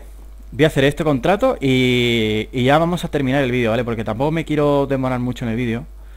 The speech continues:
Tampoco quiero rayar a la gente. Aunque sé que a muchos os gustan los vídeos largos. Pero bueno. No lo sé. Voy a, con,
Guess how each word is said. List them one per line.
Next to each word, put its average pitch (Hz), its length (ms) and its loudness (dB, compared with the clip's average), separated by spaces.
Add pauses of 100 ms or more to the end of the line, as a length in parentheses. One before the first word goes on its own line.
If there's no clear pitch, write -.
(200)
Tampoco 113 240 -4
quiero 117 360 2
rayar 117 300 0
a 117 40 2
la 113 100 0
gente. 113 400 -6
Aunque 131 240 -2
sé 147 160 -2
que 170 100 4
a 160 80 6
muchos 156 280 0
os 117 60 0
gustan 131 360 -2
los 117 100 0
vídeos 123 260 -2
largos. 120 400 -2 (460)
Pero 123 180 2
bueno. 127 220 0 (1080)
No 123 100 0
lo 123 80 2
sé. 104 320 -8
Voy 131 220 2
a, 127 880 4 (400)
con, 131 220 -6